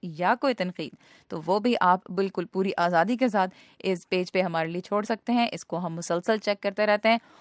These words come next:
اور ہمیں انتظار رہتا ہے آپ کی فیڈ بیک کا، جو ہمیں مل بھی رہی ہے، اور جیسا کہ نگت نے کہا، ہماری پوری کوشش ہوگی کہ اپنے آئندہ آنے والے programs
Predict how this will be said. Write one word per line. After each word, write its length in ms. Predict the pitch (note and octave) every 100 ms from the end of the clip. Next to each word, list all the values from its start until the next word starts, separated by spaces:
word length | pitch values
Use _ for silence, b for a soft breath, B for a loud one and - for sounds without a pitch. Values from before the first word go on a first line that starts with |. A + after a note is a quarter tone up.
| b
اور 200 | E3+ E3
ہمیں 220 | F3 E3+
انتظار 380 | E3 E3+ F3 F#3
رہتا 220 | F3+ F#3
ہے 40 |
آپ 140 | F3 -
کی 80 | F3
فیڈ 220 | F3 F#3
بیک 200 | F3+ F3
کا، 100 | A#3+
جو 140 | D4 C4+
ہمیں 200 | F#3 E3+
مل 220 | E3 G#3+
بھی 140 | A#3+
رہی 180 | A#3 A#3+
ہے، 80 | A#3 b b -
اور 200 | E3+ F3
جیسا 280 | F3 E3+
کہ 100 | F#3
نگت 240 | F3+ F#3 G3+
نے 100 | G3
کہا، 160 | F3 - E3+
ہماری 280 | D#3+ D#3 D#3+
پوری 280 | F3 G3
کوشش 360 | G3+ F3 F#3 -
ہوگی 240 | G3 G3 G3+ b _
کہ 80 | F#3+
اپنے 180 | F3+ F3+
آئندہ 240 | F3 F#3 F3+
آنے 260 | E3+ E3
والے 220 | D#3+ D#3
programs 460 | D#3 F3 E3+ E3 D3+